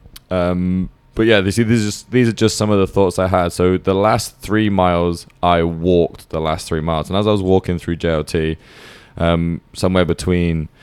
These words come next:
kind of where McGettigan's and U B K are in the gym, stumbling because my legs were in bits. I probably looked like I was just drunk walking home at one o'clock in the morning. So I'm surprised I didn't get arrested. Uh, these were some of the thoughts that came through, and I'll just kinda list these. Is fueling,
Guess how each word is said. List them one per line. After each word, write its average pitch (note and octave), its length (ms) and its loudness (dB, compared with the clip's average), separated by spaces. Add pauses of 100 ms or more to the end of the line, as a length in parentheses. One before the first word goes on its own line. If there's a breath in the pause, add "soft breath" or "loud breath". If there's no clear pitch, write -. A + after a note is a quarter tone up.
(420 soft breath)
kind F2 180 0
of E2 60 2
where D#2+ 120 2
McGettigan's E2 540 2
and D#2+ 160 -2
U D#2+ 100 0
B D#2+ 120 -4
K D#2 180 -4
are D#2 140 2
in D2 80 -2
the D2+ 80 -2
gym, D#2 420 0
stumbling E2 460 0
because D#2 240 -2
my D#2 80 -2
legs D#2+ 260 -2
were D2+ 300 0 (840)
in F2+ 160 -2
bits. E2 220 0
I D#2+ 60 0
probably E2+ 300 0
looked E2+ 200 0
like D#2+ 220 -4
I - 20 0
was D#2+ 160 0
just D#2+ 160 -6
drunk D#2+ 260 -2
walking D#2 280 0
home D#2 240 0
at A#1+ 80 -4
one D2+ 140 -4
o'clock D2+ 220 -4
in D#2 100 -4
the D2+ 80 -4
morning. D2+ 440 -4
So - 160 -12
I'm D#2 60 -6
surprised D#2 280 0
I D#2 60 -2
didn't D#2 140 -2
get C#2 120 -2
arrested. D2 460 -4 (520 soft breath)
Uh, D#2 320 2
these F#2 200 2
were F#2+ 60 4
some F#2+ 160 0
of F#2 100 4
the F2 60 4
thoughts D#2+ 380 0
that D2 160 -6
came E2 240 -2
through, D#2+ 300 -2 (120)
and D#2+ 360 -4
I'll D#2+ 100 -2
just D#2 320 -6
kinda D2 180 -6
list D2+ 260 -6
these. D#2 260 -6
Is D#2 260 -6
fueling, G#2+ 540 2